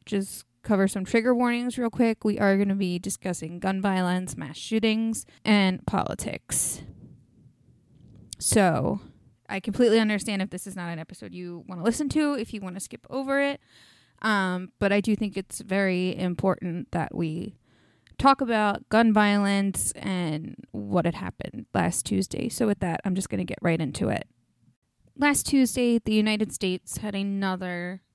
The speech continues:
school mass shooting. This time it was at Robb Elementary School in Uvalde, Texas.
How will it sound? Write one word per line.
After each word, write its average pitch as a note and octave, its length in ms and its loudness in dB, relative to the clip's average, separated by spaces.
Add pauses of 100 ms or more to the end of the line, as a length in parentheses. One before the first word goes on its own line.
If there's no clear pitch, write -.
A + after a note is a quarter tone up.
(280)
school F3+ 520 -2
mass D#3+ 400 -6
shooting. - 640 -8 (260)
This C#4 180 12
time C4+ 240 8
it C4+ 60 8
was A#3+ 140 8
at A#3+ 120 2
Robb A3+ 280 6
Elementary A3+ 580 6
School F#3 720 2
in A#3 160 6
Uvalde, G3+ 480 4
Texas. - 640 -8